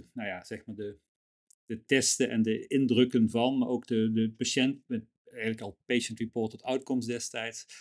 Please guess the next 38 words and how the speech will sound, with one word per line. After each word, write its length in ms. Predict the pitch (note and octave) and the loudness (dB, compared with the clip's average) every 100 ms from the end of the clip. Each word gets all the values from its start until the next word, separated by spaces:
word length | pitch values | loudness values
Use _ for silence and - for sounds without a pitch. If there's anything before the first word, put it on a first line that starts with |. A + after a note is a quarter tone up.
| - - _ - | -20 -20 _ -14
eh, 180 | A#2+ | -12
te 160 | A#2 A#2+ | -10 0
gaan 200 | C3+ B2+ | 4 4
gebruiken 640 | B2 A2+ A#2+ B2+ C3 C#3 | 4 6 10 10 8 2
om 360 | B2 A#2 A2+ G2 | 2 4 4 4
beter 500 | A#2+ C3 C3+ B2+ F#2 | 6 6 6 0 -2
die, 280 | F#2+ A2 G#2 | 0 0 0
die, 300 | G2+ G#2 G2 - | -4 -8 -10 -14
ja, 120 | A2 | -20
triage 600 | - A#2 A2 G#2+ A#2+ A#2+ | -4 0 0 0 -2 -4
of 100 | A#2 | -12
dit, 200 | - A2+ | -12 -12
dat 160 | G2 - | -14 -8
probleem 440 | B2 A2 A#2+ A#2 | -4 2 4 4
in 100 | G#2 | 0
kaart 280 | G2 A#2+ - | -4 -6 -8
te 120 | B2+ | -10
brengen. 420 | A#2+ A#2 A2+ A#2 _ _ _ _ _ _ | -10 -6 -6 -6 _ _ _ _ _ _
Eh, 380 | - B2 B2 B2 | -6 0 2 4
dus 120 | B2 | 4
ik 100 | B2 | 6
ben 140 | D3 C3+ | 10 12
eigenlijk 400 | C3 B2+ B2+ B2 | 12 10 6 -4
op 100 | - | 0
allerlei 420 | C#3+ C#3 B2+ A#2+ | 4 6 6 6
gebieden 540 | - A#2+ G#2 D3 B2+ | 4 2 6 6 6
toen, 280 | A#2 A#2 A2 | 6 4 2
toen 280 | A2+ A#2 A2 A2 | 2 2 2 2
gecombineerd 920 | B2 A#2+ C3 A#2 A2+ A#2 B2+ A#2+ - | -4 2 4 6 6 6 6 4 -2
eigenlijk 480 | A#2 G#2+ A2 A2 A2 | -10 -10 -10 -12 -12
aan 140 | G2 | -14
het, 160 | G2 F#2 | -14 -20
aan 100 | - | -20
de 60 | G#2+ | -12
slag 240 | - - | -8 -8
gegaan. 380 | - - - - _ _ _ _ - | -10 -14 -16 -20 _ _ _ _ -6
En, 460 | A#2 A2+ A2+ - B2 | 0 4 4 2 -4
eh, 760 | A2+ A2 G#2+ G#2 G#2 G2+ G2 | -4 -4 -4 -4 -6 -6 -10